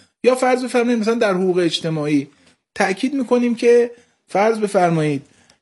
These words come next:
فلان حق، مثلاً حق بر آزادی بیان،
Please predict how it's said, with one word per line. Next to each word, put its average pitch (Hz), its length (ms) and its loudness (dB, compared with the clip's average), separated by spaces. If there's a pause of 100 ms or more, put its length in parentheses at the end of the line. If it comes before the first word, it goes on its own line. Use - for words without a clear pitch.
(460)
فلان 190 380 4
حق، 175 300 0
مثلاً 185 180 -2
حق 214 300 -2
بر 190 180 2
آزادی 165 500 0
بیان، 147 440 0